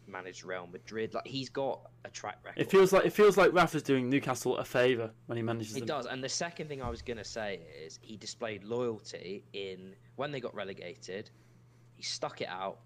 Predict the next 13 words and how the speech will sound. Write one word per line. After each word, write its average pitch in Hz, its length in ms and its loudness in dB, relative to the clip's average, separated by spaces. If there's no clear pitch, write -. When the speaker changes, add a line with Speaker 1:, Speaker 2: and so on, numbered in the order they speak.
Speaker 1:
and 92 140 -16
brought 107 220 -6
them 101 100 -12
back 101 240 -8
up 95 120 -16
at - 80 -16
the 90 60 -14
first 92 360 -8
attempt. - 520 -16
So 113 140 -4
I 123 100 -2
do 175 180 0
understand 123 960 -8